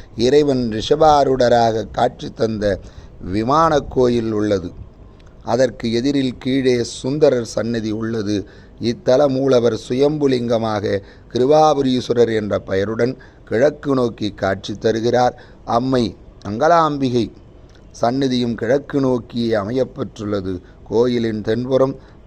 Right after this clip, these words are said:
தண்டத்தீர்த்தம் உள்ளது. உட்பிரகாரத்தில் பொல்லா பிள்ளையார், முருகன் சன்னதிகள் தனித்தனியாக காணப்படுகிறது.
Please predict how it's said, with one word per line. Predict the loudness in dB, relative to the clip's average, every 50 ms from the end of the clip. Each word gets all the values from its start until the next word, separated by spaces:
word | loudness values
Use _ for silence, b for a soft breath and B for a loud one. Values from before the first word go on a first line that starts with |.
| -4
தண்டத்தீர்த்தம் | -2 -2 0 0 0 0 0 0 0 0 0 0 0 -2 -2 -2
உள்ளது. | -2 -2 -2 -2 -2 0 -2 -2
உட்பிரகாரத்தில் | -4 -6 -6 -2 2 2 4 4 4 4 2 2 0 -2 -4 -6 -4 -4 -4 -6 B B B -10
பொல்லா | -6 -4 -2 0 2 2 2 0
பிள்ளையார், | -2 -4 -2 0 2 2 4 4 2 2 0 B B B B B B -12 -6
முருகன் | -2 0 0 2 4 2 2 2
சன்னதிகள் | -2 -4 -4 -2 -2 -2 -2 -2 -2 -2 -2 -4 -4 -4
தனித்தனியாக | -6 -6 -6 -6 -4 -4 -4 -2 -2 0 0 0 0 -2 -4
காணப்படுகிறது. | -6 -6 -4 -4 -4 -4 -6 -8 -8 -8 -6 -6 -4 -4 -4 -4 -4 -6